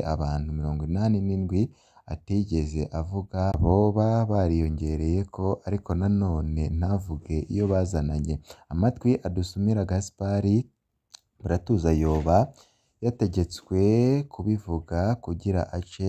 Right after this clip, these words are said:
arungikwa mu bikorwa vya onu muri Centrafrica, ivyahavuye bimupfana kubera aya majambo yavuze ajanye n'ubu bwicanyi. Fred Mbonimpa yari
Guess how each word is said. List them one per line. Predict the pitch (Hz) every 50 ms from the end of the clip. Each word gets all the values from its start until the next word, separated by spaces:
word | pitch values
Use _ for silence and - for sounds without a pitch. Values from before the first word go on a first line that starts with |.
| 101 -
arungikwa | - 107 107 101 90 82 76 78 78 78 - - - 80 82 - -
mu | - 80
bikorwa | 78 76 76 - - 98 101 101 101 104 104
vya | 98 90 85 78 78
onu | 78 78 76 76 78 85 95 117 - - _ _ _ _ _ -
muri | 95 98
Centrafrica, | - - 101 101 98 101 - 82 80 80 - - - 85 - 95 - - - 95 98 101
ivyahavuye | - 85 90 95 101 107 101 87 82 85 80 78 78 78 78 82 82 87 -
bimupfana | - 117 120 110 87 - _ - 82 80 78 80 80 80
kubera | - - 95 104 98 87 78 - 80 85 90 110 - - - - - - _ -
aya | 95 95 95
majambo | 92 92 90 95 92 90 90 82 87
yavuze | 87 95 101 104 107 110 110 107 104 101 90 -
ajanye | - 101 104 107 101 90 85 80 80 80 80
n'ubu | 85 101 110 107 101 98
bwicanyi. | - - 90 82 76 - 78 78 76 78 78 73 - - - - - _ _
Fred | - - 104 107 117 123 120 117 123 123 135 147 165 165 147
Mbonimpa | 113 90 85 85 85 85 92 98 104 104 104 107 113 107
yari | 87 82 85 87 90 92